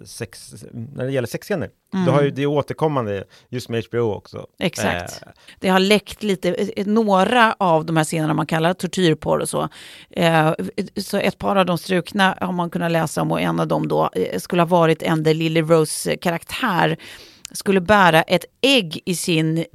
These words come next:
Speaker 1: Mm.
Speaker 2: vajay,
Speaker 1: Just
Speaker 2: alltså i
Speaker 1: det.
Speaker 2: sin snippa. Och om hon tappade det eller knäckte det ägget så skulle Abels karaktär då vägra att våldta henne.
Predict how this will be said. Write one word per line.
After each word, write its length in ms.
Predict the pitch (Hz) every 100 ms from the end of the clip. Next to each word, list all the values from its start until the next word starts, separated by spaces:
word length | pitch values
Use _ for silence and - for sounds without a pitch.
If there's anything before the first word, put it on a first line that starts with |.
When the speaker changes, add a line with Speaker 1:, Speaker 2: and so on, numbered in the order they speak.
| 185
Speaker 1:
Mm. 120 | 165
Speaker 2:
vajay, 560 | 170 160 220 202 - 165
Speaker 1:
Just 160 | 175 -
Speaker 2:
alltså 140 | 180
i 40 | 190
Speaker 1:
det. 60 |
Speaker 2:
sin 160 | - 170
snippa. 460 | - 165 - 202 - - - -
Och 300 | - 190 185
om 160 | 202 185
hon 120 | 180
tappade 500 | - 214 - 262 262
det 140 | 190
eller 220 | 180 175 170
knäckte 480 | - 208 - -
det 240 | 220 170 170
ägget 200 | 147 143
så 100 | 151
skulle 220 | - 160
Abels 360 | 202 202 185 175
karaktär 420 | 180 165 - 151
då 100 | 160
vägra 380 | 151 165 147 156
att 80 | 151
våldta 520 | 165 226 165 - 262
henne. 440 | 262 233 - -